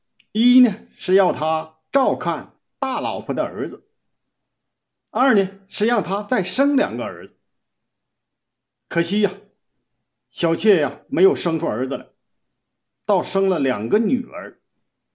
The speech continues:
可他呀，对大老婆的儿子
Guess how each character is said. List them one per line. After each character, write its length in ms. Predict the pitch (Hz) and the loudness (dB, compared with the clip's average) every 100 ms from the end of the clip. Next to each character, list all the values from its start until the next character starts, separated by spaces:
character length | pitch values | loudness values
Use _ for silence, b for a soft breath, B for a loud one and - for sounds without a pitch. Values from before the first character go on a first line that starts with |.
| _ _ _ _ _ _ _ _ _ _ _ _ - | _ _ _ _ _ _ _ _ _ _ _ _ -8
可 140 | 165 | -6
他 200 | 180 196 | 0 0
呀， 120 | 180 | 0
对 480 | 180 196 143 - _ _ - | 4 4 4 -6 _ _ -8
大 240 | 262 202 | -4 -2
老 220 | 123 117 | -2 -2
婆 120 | 117 | -4
的 140 | 151 120 | -4 -2
儿 240 | 117 180 | 0 -2
子 260 | - - | -4 -12